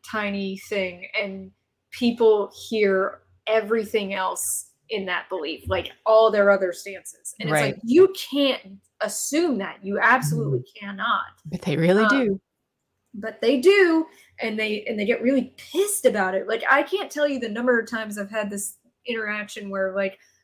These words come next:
Speaker 1: oh, um, oh, yeah, this happened to me recently where, like, uh, s-, someone was trying to say that it was stupid that the F D A was talking about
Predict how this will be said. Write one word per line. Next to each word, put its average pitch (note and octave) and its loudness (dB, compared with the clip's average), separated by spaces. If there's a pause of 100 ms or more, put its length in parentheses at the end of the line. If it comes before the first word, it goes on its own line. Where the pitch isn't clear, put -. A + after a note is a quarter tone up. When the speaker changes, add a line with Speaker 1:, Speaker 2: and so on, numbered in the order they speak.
(140)
Speaker 1:
oh, B3 6
um, G3+ -4 (560)
oh, C4+ 4
yeah, C4+ 4
this C#4+ 0
happened D4 -4
to B3+ -2
me B3 0
recently B3 -4
where, G#3 -6
like, G3+ -4 (480)
uh, G#3+ -2 (320)
s-, - -12 (160)
someone A#3 -4
was G#3 -8
trying A3+ -6
to G#3 -10
say G#3+ -4
that G#3 -6
it G3 -10
was - -8
stupid C#4 -4
that A3+ -4
the - -10
F A3+ -4
D A3+ -4
A - -4
was G3+ -8
talking G#3 -6
about G3+ -6